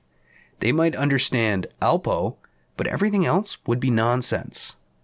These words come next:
The two had to expand the minds of their followers by going through rigorous training and swearing off all things human. That's kind of a nice built-in scapegoat.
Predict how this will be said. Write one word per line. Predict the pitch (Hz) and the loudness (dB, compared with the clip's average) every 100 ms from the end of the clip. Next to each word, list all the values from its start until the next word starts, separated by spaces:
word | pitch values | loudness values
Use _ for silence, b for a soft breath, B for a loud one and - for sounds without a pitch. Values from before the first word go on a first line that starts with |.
| _ _ _ | _ _ _
The | 117 | -4
two | - 165 | 0 2
had | 180 165 | 2 0
to | |
expand | 139 - - 147 170 | 0 0 2 2 2
the | |
minds | 143 139 131 | 2 2 0
of | 123 | -4
their | 107 | -2
followers | 143 123 107 95 98 | 2 2 2 0 0
by | - 101 | 0 0
going | 104 107 | 0 0
through | 104 95 | -2 -2
rigorous | 87 107 139 151 - | 0 0 2 0 0
training | - 151 110 90 | 0 0 2 0
and | 95 | 0
swearing | - 113 110 107 | 0 0 0 2
off | 101 101 | 0 0
all | - 101 98 | 0 0 0
things | - 95 98 - | -2 -4 -4 -4
human. | - 110 98 - - - _ _ _ _ _ _ _ | -2 0 -2 -4 -12 -16 _ _ _ _ _ _ _
That's | - - | -4 -2
kind | - 285 | -2 0
of | 269 | 2
a | |
nice | 131 120 147 139 | 2 2 0 -2
built-in | - _ 127 135 135 135 123 107 | -4 _ -2 0 0 0 0 0
scapegoat. | - 110 113 - 95 69 | -2 -2 -2 -2 -6 -6